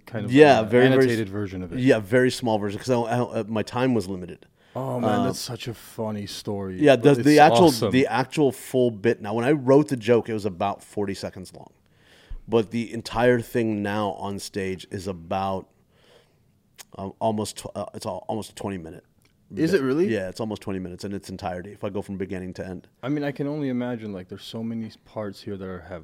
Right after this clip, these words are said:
Speaker 1: tags and
Speaker 2: Yeah.
Speaker 1: throwbacks, and, like, you can call back to certain things that haven't, like, even the describing the Jesus photo.
Speaker 2: Yeah, yeah,
Speaker 1: That's
Speaker 2: yeah.
Speaker 1: hilarious. Like, there's
Speaker 2: Yeah,
Speaker 1: a
Speaker 2: yeah.
Speaker 1: whole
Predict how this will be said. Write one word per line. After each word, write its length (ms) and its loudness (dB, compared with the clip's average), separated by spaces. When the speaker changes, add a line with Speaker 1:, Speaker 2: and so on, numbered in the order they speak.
Speaker 1:
tags 500 -8
and 260 -16
Speaker 2:
Yeah. 80 -10
Speaker 1:
throwbacks, 460 -2
and, 80 -14
like, 100 -16
you 80 -16
can 100 -14
call 220 -6
back 220 -8
to 280 -12
certain 280 -10
things 160 -10
that 100 -8
haven't, 360 -12
like, 160 -14
even 260 2
the 300 2
describing 500 2
the 80 -4
Jesus 360 -6
photo. 280 -10
Speaker 2:
Yeah, 160 4
yeah, 60 6
Speaker 1:
That's 200 6
Speaker 2:
yeah. 60 0
Speaker 1:
hilarious. 480 0
Like, 100 -12
there's 120 4
Speaker 2:
Yeah, 60 8
Speaker 1:
a 80 6
Speaker 2:
yeah. 120 8
Speaker 1:
whole 120 0